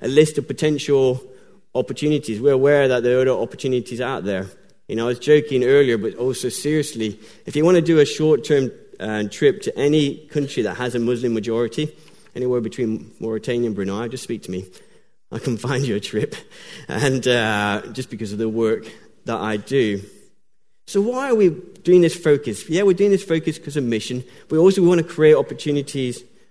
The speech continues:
for us to get involved, to go on short-term teams, to go on short-term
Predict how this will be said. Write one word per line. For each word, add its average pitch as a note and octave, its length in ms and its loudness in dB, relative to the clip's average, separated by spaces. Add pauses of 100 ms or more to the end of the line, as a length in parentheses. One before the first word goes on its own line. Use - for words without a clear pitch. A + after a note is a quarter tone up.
(160)
for B2+ 200 -4
us B2 200 -8 (560)
to - 60 -18
get A#2 160 -2
involved, G#2 460 -4 (720)
to A#2+ 80 -10
go C#3 260 4
on B2 100 0
short-term A#2 680 -4
teams, G#2+ 340 -4
to G#2 80 -8
go C3 140 0
on B2+ 100 -2
short-term A2 800 -8